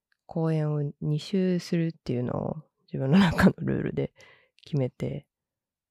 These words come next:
もうすごい足引きずりながら二周してますけど、まあ、今二周で精一杯なんで、来-、来年はね、一周ずつプラスしていきたいなと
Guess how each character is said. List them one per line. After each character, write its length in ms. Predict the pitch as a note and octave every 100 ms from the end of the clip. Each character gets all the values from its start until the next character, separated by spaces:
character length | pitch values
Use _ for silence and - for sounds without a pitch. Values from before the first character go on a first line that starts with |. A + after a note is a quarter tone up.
| _
も 120 | D3
う 20 | C#3
す 300 | - - D3+
ご 100 | D#3+
い 40 |
足 200 | C#3 -
引 120 | D3
き 140 | - C#3+
ず 80 | C#3
り 100 | C#3+
な 120 | C3+
が 100 | B2+
ら 40 |
二 120 | B2
周 180 | B2 B2+
し 160 | B2+ -
て 100 | C3
ま 160 | C3
す 140 | C3 -
け 120 | C#3
ど、 300 | C3 B2+ C3 _ _ _ -
ま 80 | E3
あ、 20 |
今 140 | F3+
二 140 | C3+ C3+
周 220 | - D3+
で 240 | D3 D3 - _
精 160 | - C#3+
一 60 | C#3
杯 240 | - D3+
な 100 | -
ん 80 | -
で、 100 | B2+
来-、 240 | C3+ C#3 -
来 220 | C#3+ C#3+
年 260 | D3+ C#3+ C#3+
は 80 |
ね、 180 | C#3+ D3+ _ _ _ _ -
一 80 | C#3+
周 220 | - C#3
ず 100 | C#3
つ 120 | C#3
プ 120 | -
ラ 100 | B2+
ス 140 | B2 B2+
し 100 | -
て 120 | B2+
い 60 | C3
き 100 | -
た 120 | C3
い 60 |
な 140 | - C3+
と 160 | -